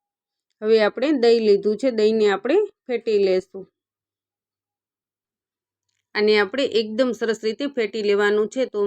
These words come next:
દહીં મેં અત્યારે ચારથી પાંચ વ્યક્તિને સર્વ થાય તેટલું દહીં લીધું છે. તો આપણું દહીં છે તે સરસ રીતે ફેટાઈ ગયું છે આ રીતે. હવે આપણે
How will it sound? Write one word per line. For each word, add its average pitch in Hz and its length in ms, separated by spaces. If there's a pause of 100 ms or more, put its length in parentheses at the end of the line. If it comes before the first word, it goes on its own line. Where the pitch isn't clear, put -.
(160)
દહીં 220 260
મેં 220 180
અત્યારે 247 360
ચારથી 208 480
પાંચ 247 220
વ્યક્તિને 240 460
સર્વ 233 280
થાય 262 240
તેટલું 208 420
દહીં 214 200
લીધું 196 360
છે. 269 200 (1600)
તો 220 40
આપણું 214 280
દહીં 220 240
છે 254 140
તે 202 160
સરસ 214 320
રીતે 208 280 (1300)
ફેટાઈ 220 320
ગયું 196 300
છે 277 160 (300)
આ 202 140
રીતે. 180 340 (3500)
હવે 208 200
આપણે 202 320